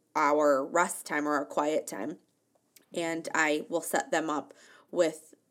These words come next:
their daily screen time. They get a little bit of screen time, either with a T V or a tablet, or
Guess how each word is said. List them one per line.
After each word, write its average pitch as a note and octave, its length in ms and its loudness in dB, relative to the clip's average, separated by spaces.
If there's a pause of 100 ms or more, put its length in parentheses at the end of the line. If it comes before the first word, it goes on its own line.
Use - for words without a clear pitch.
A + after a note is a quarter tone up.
their D#3+ 580 2 (100)
daily D3+ 340 2
screen C4+ 440 0
time. A3+ 300 -2
They F#3 100 2
get E3 160 0
a - 40 0
little D#3+ 200 -2
bit C#3+ 100 2
of - 60 -8
screen G#3+ 260 -6
time, G3+ 400 -4 (580)
either E3+ 220 0
with D3+ 160 -6
a F3 40 -10
T G3+ 180 -6
V G3 300 -2
or D3+ 240 2
a D3 40 0
tablet, G3 640 2 (380)
or E3+ 560 4